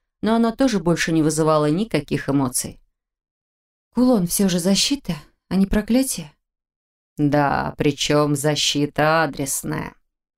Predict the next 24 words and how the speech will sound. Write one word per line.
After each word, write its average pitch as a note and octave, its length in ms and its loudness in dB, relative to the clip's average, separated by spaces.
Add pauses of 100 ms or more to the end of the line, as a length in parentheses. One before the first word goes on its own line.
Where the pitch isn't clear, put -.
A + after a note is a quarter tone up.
Нев G3+ 200 0
коснулся F#3 560 0
локона E3 400 0
волос. D3+ 520 -4 (600)
"Я D3+ 260 0
согласен D3+ 720 0
с - 100 -8
тем, D3 260 0
что C#3+ 260 -2
девушка E3+ 580 0
из C#3 100 -2
альбома, D3+ 560 0
которую D3 500 0
вы D3 120 2
видели D3 380 2
во C#3+ 160 0
сне C#3+ 260 0
девочкой, D3 800 -4 (560)
получила D3+ 640 0
этот F3 340 -2
кулон D3+ 500 0
в - 80 -14
четыре D3 540 -2
года. B2+ 420 -8